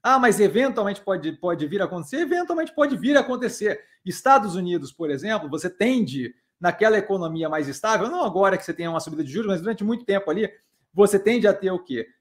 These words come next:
É, o, o, o percentual pago com rendimento vindo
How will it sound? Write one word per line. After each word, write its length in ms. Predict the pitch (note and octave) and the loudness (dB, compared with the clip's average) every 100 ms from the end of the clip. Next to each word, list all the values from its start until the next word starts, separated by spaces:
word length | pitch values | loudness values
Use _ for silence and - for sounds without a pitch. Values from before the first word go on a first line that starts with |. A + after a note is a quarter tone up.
| - | -8
É, 720 | D3 C#3+ C#3+ C#3+ C#3 C3+ C#3 | 0 2 2 2 2 2 0
o, 60 | E3 | -2
o, 400 | E3 E3+ F3+ F3+ | -6 -6 -6 -8
o 40 | |
percentual 840 | F3 A3+ A3+ A#3 G#3+ G3 F3+ E3 - | 0 4 4 2 0 2 4 2 4
pago 500 | E3+ E3+ A#2+ A#2+ - | 4 4 -2 -10 -12
com 560 | D#3 D3 D3 D3 D3 C#3 | -10 -8 -8 -8 -8 -2
rendimento 680 | E3 A3+ F3+ F3+ F3 D#3 D3+ | 2 4 4 2 0 -2 -4
vindo 460 | B2 F3+ D3 B2 | -4 -4 -2 -6